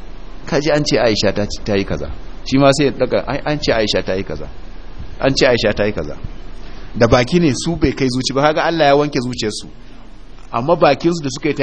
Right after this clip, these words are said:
yaɗa maganar shi ne aka kama su da wannan. Allah ya ce ba don rahamar Allah da su ba, saboda imaninsu ba, da Allah ya yi, ya yi musu azaba mai tsanani a kan wannan kalmar. Musamman ma su,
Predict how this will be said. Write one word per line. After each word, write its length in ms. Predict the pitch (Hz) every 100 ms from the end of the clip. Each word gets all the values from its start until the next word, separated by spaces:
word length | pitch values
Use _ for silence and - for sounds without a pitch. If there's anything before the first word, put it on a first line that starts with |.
| 143
yaɗa 120 | 139
maganar 360 | 113 127 131 110
shi 160 | 131
ne 80 | 131
aka 100 | 117 107
kama 220 | 117 110
su 80 | 110
da 60 | 104
wannan. 240 | 85 71 - - - - -
Allah 220 | 135 123
ya 40 |
ce 140 | 123 127
ba 240 | 110 110
don 320 | 101 139 143 143
rahamar 360 | 135 135 143 -
Allah 220 | 123 123 98
da 60 |
su 160 | - 107
ba, 80 | 110
saboda 360 | 107 123 113 95
imaninsu 460 | 110 110 110 95
ba, 140 | 82 76 - - -
da 120 | 92
Allah 340 | - 127 123 101
ya 160 | 110 110
yi, 120 | 110 - -
ya 160 | 117 117
yi 60 |
musu 220 | 123 -
azaba 380 | - 92 107 104
mai 80 | 87
tsanani 360 | 107 104 104 92 - - - - - - - - - - - - - - - - - - -
a 80 | 101
kan 160 | 135
wannan 260 | 123 117 110
kalmar. 300 | 104 101 85 - - - - - - - - - - - - - - -
Musamman 380 | 110 170 170 143
ma 120 | 135
su, 140 | -